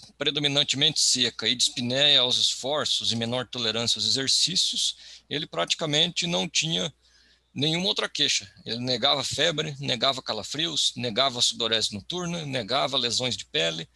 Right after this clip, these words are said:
não tinha pirose, não tinha variação de peso, negava ortopneia, também não tinha edema nem dor nas articulações. E o paciente, ele tinha hábitos saudáveis, negava tabagismo, negava etilismo, negava o uso de drogas.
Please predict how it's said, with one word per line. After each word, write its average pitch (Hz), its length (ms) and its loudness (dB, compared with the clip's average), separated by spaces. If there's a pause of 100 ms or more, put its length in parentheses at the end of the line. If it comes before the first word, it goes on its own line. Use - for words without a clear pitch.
(260)
não 156 260 2
tinha 131 240 -2
pirose, 147 680 -2
não 147 240 0
tinha 131 280 -2
variação 127 600 0
de 117 120 -10
peso, 160 540 -4 (480)
negava 131 640 2
ortopneia, 156 1080 0 (400)
também 139 380 4
não 165 260 2
tinha 156 300 2
edema 139 480 2
nem 151 260 2
dor 139 380 -4 (100)
nas 135 360 0
articulações. - 1000 -2 (480)
E 127 80 -6
o 139 40 -6
paciente, 156 520 2
ele 151 280 0 (200)
tinha 143 260 2
hábitos 131 380 0
saudáveis, 151 560 0
negava 127 420 0
tabagismo, 117 640 -2
negava 117 380 -2
etilismo, 123 520 -4
negava 113 400 -2
o 113 100 -4
uso 117 200 -8
de 117 80 -12
drogas. - 580 -2